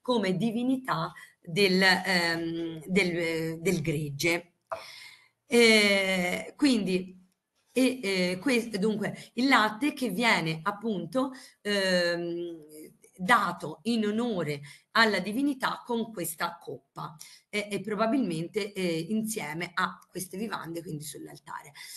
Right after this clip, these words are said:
E l'ultimo caso che vorrei prendere in conto è quello del sacrificio di Rumina.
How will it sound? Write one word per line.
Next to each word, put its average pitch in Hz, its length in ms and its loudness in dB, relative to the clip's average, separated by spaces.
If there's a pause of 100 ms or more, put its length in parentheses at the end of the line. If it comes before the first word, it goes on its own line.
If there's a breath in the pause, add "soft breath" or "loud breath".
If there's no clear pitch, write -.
(380 loud breath)
E 233 420 4
l'ultimo 240 500 6
caso 196 320 4
che 175 60 0
vorrei 196 240 4
prendere 190 400 0
in 254 320 -8
conto 180 560 -6
è 254 140 0
quello 185 280 -2
del 190 220 -4
sacrificio 208 580 -8
di 170 260 -8
Rumina. 185 840 -4